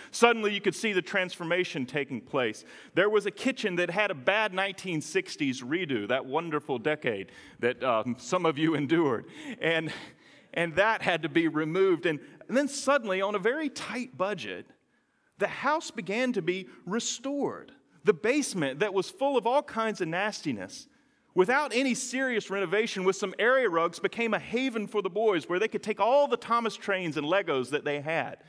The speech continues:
and have all the fun that they wanted. That the house really became a home.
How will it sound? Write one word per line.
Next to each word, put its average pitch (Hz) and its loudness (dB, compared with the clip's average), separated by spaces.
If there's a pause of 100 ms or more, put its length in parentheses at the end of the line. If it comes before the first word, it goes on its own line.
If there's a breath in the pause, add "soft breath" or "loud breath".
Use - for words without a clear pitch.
(480 loud breath)
and 131 0
have 160 0 (120)
all 220 6
the 214 2
fun 185 0
that 143 2
they 147 2
wanted. 143 -4 (960 soft breath)
That 196 -2
the 190 -4
house 226 -4
really 233 -2
became 185 -6
a 160 -8
home. 190 -10